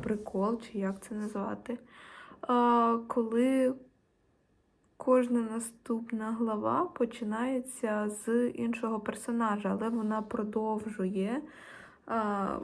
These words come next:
витік цього. Але більше всього заплутує, коли з цим всім паралельно ще ми повертаємося назад у часі. Тобто дуже багато літературних прийомів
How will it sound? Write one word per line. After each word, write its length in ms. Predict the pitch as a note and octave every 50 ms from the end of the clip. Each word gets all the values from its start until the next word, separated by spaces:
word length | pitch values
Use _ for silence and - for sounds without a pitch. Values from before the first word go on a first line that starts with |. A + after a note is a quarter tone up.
| G3+ G3+ G3+
витік 500 | G#3 A3 A3+ A3 - - A3+ G#3 - - -
цього. 540 | - - - F#3+ E3+ - G3 - - - - - - - - - - - - - - - _ _
Але 340 | - - A3+ G#3+ G#3+ A3 A3
більше 380 | G3 G3+ A#3 C4+ C#4+ - - C#4+
всього 460 | D4 - - A#3+ A#3+ A3+ A3+ A3+ G#3+
заплутує, 800 | G#3 G#3+ G#3 G#3 - - C#4+ D#4+ F#4 F4+ E4+ - - A#3 G#3 G3+ G3 G3
коли 540 | - A3+ A3 A3 A#3+ B3+ C#4 C#4 C4+ - - - -
з 220 | - - - - -
цим 180 | C4 B3 A#3
всім 480 | A3 A3+ - - - C4 C#4+ F#4 F#4+ F4
паралельно 800 | - - A3 G#3 G#3 G#3 G#3+ A#3+ C4+ E4+ F4 D#4+ C#4+ A#3 A3 - - - - - - - _ -
ще 220 | - - - B3
ми 140 | B3 C4+ B3+
повертаємося 920 | B3+ - A#3+ A3+ A#3 A#3 - - B3+ B3+ B3+ B3 A#3+ A#3 A3+ - - A3
назад 680 | G#3 G#3 G#3+ A3 G#3 G#3 - G#3+ G3+ G3 G3 G3 - -
у 20 |
часі. 640 | A#3+ - - - G3 F3+ F3+ F#3+ - - - - - - - - - - - - _ -
Тобто 440 | - A3+ G#3 G#3 - - - A3+
дуже 420 | G3+ G3 A#3 A#3+ C4 C4+ B3+ C4 A#3+
багато 840 | G3+ G#3+ G#3+ G#3 G#3 G#3+ G#3+ A3+ A#3 A3+ - - A#3 G#3+ G#3 G#3
літературних 800 | G#3 G#3 G#3 - A3 A3+ A3 - - A#3+ A#3 A3+ A3+ G#3+ G3+ - -
прийомів 920 | - - G#3 G#3 G3 G3 F#3+ F#3 G3 B3 E4 F4 E4+ E4 D4+ D4+ -